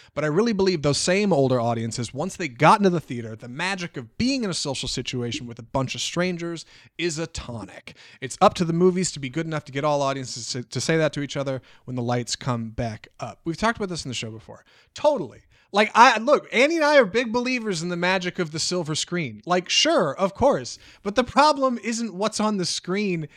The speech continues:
It's the, <laughs> it's the theaters we're sitting in. Like, the theaters people are going to in modern America are not the same as, like, the private cinema screenings Spielberg and his filmmaker buddies are taking in. Like, they're falling apart. These multiplexes are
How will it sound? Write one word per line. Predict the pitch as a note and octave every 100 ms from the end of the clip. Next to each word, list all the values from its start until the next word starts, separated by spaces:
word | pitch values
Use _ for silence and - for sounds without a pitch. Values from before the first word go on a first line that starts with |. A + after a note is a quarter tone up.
| - -
It's | G#3+ -
the, | - - - - - - -
<laughs> | - F#4+
it's | - -
the | F4
theaters | _ E4 F4+ E4 C4+ B3
we're |
sitting | D4 - D#4 D#4+ F3+
in. | B2+ A2 - - F#3
Like, | A#3 A3
the | A#3
theaters | A#3 C#4 D4+ D4
people | - C4 B3
are | A#3
going | G3 G#3 A#3+ A#3
to | G3 F3 E3
in | D#3+ E3
modern | E3 F#3 F3
America | E3 E3+ F#3 F#3 D3
are | D3
not | D#3 E3+
the | E3+
same | - E3+ F#3 D#3+
as, | D3+
like, | D3+ C#3 C3+
the | D#3
private | - F3 F3 F3 E3+
cinema | - F3+ F#3 E3
screenings | - D#3 C3+ B2 A#2+ B2+
Spielberg | - - E3+ E3 C#3 C3+
and |
his | C3 -
filmmaker | D#3+ D#3+ C#3+ C3
buddies | A#2+ A2+ A#2+ B2+
are |
taking | C3 B2+ B2 F#3+
in. | D#4+ E3 A2+ - - -
Like, | G#3+ G#3
they're | B3
falling | B3+ G3+ A#3 C4
apart. | B3+ - B3+ G#3+ B2
These | F3+ D#3
multiplexes | F3 A#3 A#3 - A#3+ - A3 F3
are | F#3+